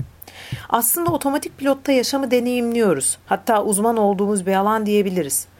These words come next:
Rutinlerimiz, tepkilerimiz, sohbetlerimiz, yemeklerimiz, hatta düşüncelerimiz bile otopilotta. Yani biz çoğunlukla otopilotta yaşıyoruz. Farkında olmadan gerçekleştirdiğimiz her tepki, yaptığımız her şey,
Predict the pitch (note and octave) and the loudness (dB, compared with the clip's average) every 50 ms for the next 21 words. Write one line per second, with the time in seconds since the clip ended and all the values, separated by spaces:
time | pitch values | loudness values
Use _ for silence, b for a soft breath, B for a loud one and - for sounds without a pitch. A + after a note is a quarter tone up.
0 | B B B B B G3 A3 G#3+ - A#3+ G#3 G3 F#3 F3+ E3 D#3 D3 C#3+ - - | B B B B B -6 -6 -2 -2 0 0 2 2 0 0 -2 -4 -2 -2 -2
1 | - - F3+ E3 D#3+ - - F3 D3+ D#3 D3 C#3+ C#3 C3+ C#3 - - - - D#3+ | -2 0 -2 -2 -2 -2 -4 0 0 0 0 0 -6 -4 -2 -2 -2 0 -2 -4
2 | D3 - - E3+ D3+ - - D3+ D3 C#3+ C3+ C3+ C3 B2+ - - D#3 D#3 D3+ D3+ | -4 -2 -2 -4 -4 -2 -4 -4 -4 -4 -4 -8 -8 -10 -6 -4 -2 -2 -2 -4
3 | C#3+ - D#3 D3 C3+ C3 C3 D3 F3 - - B B B B B - D4+ C#4+ - | -8 -6 -6 -6 -6 -6 -10 -12 -12 -14 -14 B B B B B -4 -4 -4 0
4 | - D#4+ C#4 A3 G3 G3+ - - A#3+ A#3 B3 C4 B3 C#4+ D4+ F4+ F#4+ - - C4+ | 0 0 0 0 0 -2 2 2 2 4 4 2 2 0 -2 0 -4 -4 -2 0
5 | B3+ B3 A3 A3 - A3+ A#3 - D#3+ D3 C#3 - - - - C#3 - - B B | 0 0 0 0 -2 -4 -4 -4 -6 -6 -6 -6 -8 -10 -10 -10 -10 -14 B B
6 | B B B B A3+ B3+ C4+ C#4+ D#4 C#4+ D#4 C#4 - - - - B3 C4 D4+ F4+ | B B B B 2 2 2 2 0 0 0 0 0 -2 0 2 2 2 2 0
7 | F#4 - E4 D4 C4+ - A#3 - G3 E3+ D3+ D3+ - - D3 C3+ C3 - - - | 0 0 0 0 2 -2 -4 0 0 -2 -2 -2 -4 -6 -6 -6 -6 -6 -6 -6
8 | D3 C#3 - - - - - B B B B B B B - - A#3 G#3+ A#3 - | -6 -4 -2 -4 -4 -4 -6 B B B B B B B -2 0 2 2 2 0
9 | - C4+ C4+ C#4 C#4+ D#4+ D#4 D#4 C#4+ C4 B3 A#3 G#3+ A3 G#3+ G#3+ - - G#3+ - | -2 -2 0 0 0 0 -2 0 0 0 0 0 0 0 0 0 -2 -6 -6 -2
10 | A3+ A3+ G#3+ - - - A3 G3 G3+ G#3+ G#3+ G3+ - - A3+ B3+ B3+ - A#3+ F#3 | -2 -2 0 0 -4 -4 -4 -2 -2 -2 -2 -2 0 0 -2 -2 -2 -2 -4 -4
11 | - - - - - C#3+ D3+ - B B B B - F#3+ F#3+ - - - G#3 G3+ | -4 -6 -14 -8 -6 -6 -6 -6 B B B B 0 0 0 0 -2 0 0 0
12 | G3 - - G3+ G3 G#3 G3+ - - E3+ D3 C#3+ C3+ | 0 2 2 0 0 0 -2 -6 -4 -4 -4 -4 -6